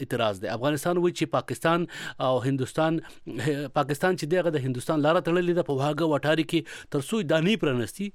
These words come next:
افغانستان ته تجارت لپاره، نو دی به چابهار نه تجارت کوي، د پاکستان په دې منصوبه کې به نه شاملېږي، کوم چې سی پیک یا چین پاکستان اکنامیک کوریډور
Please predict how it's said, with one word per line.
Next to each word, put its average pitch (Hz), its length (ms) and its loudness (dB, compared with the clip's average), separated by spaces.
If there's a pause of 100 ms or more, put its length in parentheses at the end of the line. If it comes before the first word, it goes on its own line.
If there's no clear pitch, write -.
(200)
افغانستان 131 460 0
ته 117 160 -4
تجارت 143 380 2
لپاره، 120 280 0 (140)
نو 135 140 0
دی 170 160 0
به 131 100 -2 (320)
چابهار 135 460 2
نه 147 120 -6
تجارت 156 320 -2
کوي، 190 280 -2
د - 100 -4
پاکستان 160 480 -2
په 123 100 -4
دې 175 80 2 (120)
منصوبه 104 260 -6
کې 104 100 -8
به 101 160 -4
نه - 120 -10
شاملېږي، 95 420 -8
کوم 98 180 -10
چې 98 60 -10 (220)
سی 139 200 0
پیک - 240 -6 (240)
یا - 140 -4
چین 170 260 -2
پاکستان 120 500 -6
اکنامیک 110 400 -4
کوریډور 98 320 -2